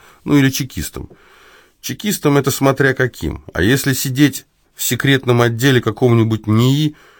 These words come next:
всю жизнь там протирать штаны, значит, ты согласен с Лимоновым в том, что нет профессии писателя, незачем сочинять,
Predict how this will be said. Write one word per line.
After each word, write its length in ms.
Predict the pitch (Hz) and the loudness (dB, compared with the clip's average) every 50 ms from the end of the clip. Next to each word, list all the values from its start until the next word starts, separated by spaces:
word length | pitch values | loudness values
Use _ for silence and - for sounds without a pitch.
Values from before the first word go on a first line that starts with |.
| _ _ _ _ _ | _ _ _ _ _
всю 200 | - - - 113 | -8 -2 0 0
жизнь 340 | 107 104 120 113 101 92 85 | 2 4 2 2 0 -2 -2
там 300 | - 101 92 87 82 78 | -2 0 0 0 0 -2
протирать 440 | - 98 98 - - 104 101 95 90 | -2 -4 -2 0 0 0 0 0 -2
штаны, 520 | - - - 95 98 107 120 131 135 131 _ _ _ _ _ _ _ _ _ _ _ _ | -4 -6 -2 0 2 2 2 0 0 -2 _ _ _ _ _ _ _ _ _ _ _ _
значит, 380 | - 76 92 104 98 - - _ | -4 0 0 0 0 -2 -6 _
ты 100 | - 101 | -6 -4
согласен 540 | - - 120 117 127 123 107 - 95 87 | 0 0 2 4 4 2 2 2 -2 -4
с 80 | 76 - | -2 -2
Лимоновым 560 | 92 98 101 120 135 135 123 107 98 92 87 | 0 0 2 2 2 2 4 4 4 2 0
в 80 | 82 - | -2 -4
том, 180 | - 104 101 | -2 -2 -2
что 240 | 92 - - - 101 | -2 -2 -4 -2 0
нет 320 | 98 98 104 113 104 92 - | 2 2 4 2 2 0 -2
профессии 560 | - 90 85 - - 98 87 - - 87 82 | -4 -4 -4 -2 -4 -4 -4 -4 -4 -6 -6
писателя, 540 | 78 92 90 - 139 135 123 - 101 90 92 | -6 -6 -6 -2 -2 -2 -2 -2 -2 -2 0
незачем 440 | 92 98 104 95 90 - - 90 | 0 2 0 0 -2 -4 -6 -8
сочинять, 580 | 85 - - 78 - - 92 101 113 120 110 - | -6 -8 -8 -8 -6 -4 0 0 0 0 -2 -4